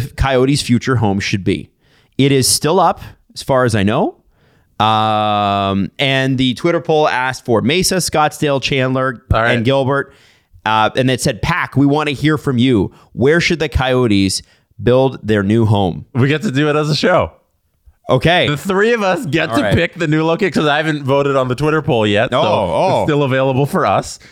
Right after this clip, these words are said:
Speaker 2: So it's up on the screen. Uh, Adam, if you wanna read out the options again that the
Speaker 1: Mesa.
Speaker 2: Arizona Coyotes tweeted out.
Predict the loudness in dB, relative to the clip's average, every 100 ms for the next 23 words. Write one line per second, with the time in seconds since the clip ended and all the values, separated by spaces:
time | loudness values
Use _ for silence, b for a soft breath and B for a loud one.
0 | B -2 0 0 -4 -2 0 0 -2 -2
1 | 0 0 2 0 -2 b b b 2 2
2 | 0 -2 -6 -2 0 0 0 0 2 0
3 | 0 0 0 0 -2 0 0 0 -4 -2
4 | -4 0 0 0 -2 0 0 2 0 0
5 | 0 0 0 2 2 2 0 0 2 2
6 | 2 -2